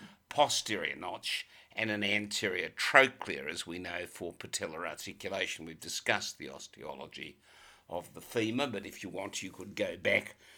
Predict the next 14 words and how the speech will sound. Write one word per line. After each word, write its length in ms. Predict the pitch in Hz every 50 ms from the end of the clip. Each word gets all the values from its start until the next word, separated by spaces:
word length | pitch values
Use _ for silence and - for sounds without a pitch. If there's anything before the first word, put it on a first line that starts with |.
| - - - _
to 80 | - 131
the 320 | 120 120 123 123 120 120
earliest 420 | 120 117 113 110 107 104 - - -
of 120 | 107 101
the 80 | 98 98
lower 260 | 101 98 98 101 98
limb 200 | 98 98 98 95
podcasts 920 | - - 92 85 80 - - - 95 82 82 80 - - - - - -
to 100 | - -
re-go 540 | 95 95 95 107 104 104 104 104 101 98 98
over 300 | 101 107 104 101 101 101
that 200 | 90 85 85 80
area 400 | 90 87 87 82 78 78 73 76
again. 600 | 80 80 - - 95 95 85 78 73 - - -